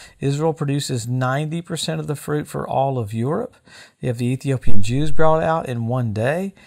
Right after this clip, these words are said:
I mean, all of these point to Jesus is just about to come. So what do we do? We accelerate. And, uh, you know, you have signs like this, but man, you, when you're coming into a town, the signs show you how close you are to the town, but once you get into town, you got signals. So we had blood red moons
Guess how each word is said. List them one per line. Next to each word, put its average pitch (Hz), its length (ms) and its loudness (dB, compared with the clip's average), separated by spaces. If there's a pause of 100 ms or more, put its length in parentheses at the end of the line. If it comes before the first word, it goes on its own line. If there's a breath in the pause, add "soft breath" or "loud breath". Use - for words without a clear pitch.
(200 loud breath)
I - 40 -14
mean, 151 220 -6
all 214 380 2
of 175 80 -6
these 165 180 -4
point 165 320 -6
to 147 160 -4
Jesus 127 640 -8
is 120 100 -10
just 120 240 -10
about 120 240 -6
to 110 80 -10
come. 107 380 -6
So - 140 -8
what 147 100 -2
do 170 60 -2
we 170 140 -6
do? 220 180 -6
We 139 100 -2
accelerate. 113 720 0 (680 loud breath)
And, 135 200 -4
uh, 131 200 -2
you 156 140 -4
know, 165 80 0
you 147 80 -2
have 110 140 -4
signs 185 440 0
like 120 200 -4
this, 135 160 -6
but - 120 6
man, 156 360 6
you, 170 180 -4 (320 loud breath)
when 139 100 -8
you're 123 100 -6
coming 156 280 -4
into 147 220 0
a 131 40 8
town, 151 320 4
the 135 80 -6
signs 147 380 6
show - 160 8
you 127 160 8
how 123 80 0
close 139 320 -4
you 139 80 -2
are 127 60 0
to 120 60 -2
the 110 100 -6
town, 165 320 -2
but 135 60 -8
once 139 200 -6
you 139 60 -12
get 139 120 -6
into 180 160 -6
town, 135 240 8
you 120 60 4
got - 160 -8
signals. - 420 -2
So 127 120 -6
we 120 100 -4
had 107 180 -6
blood 160 260 -2
red 202 220 -6
moons 117 460 -6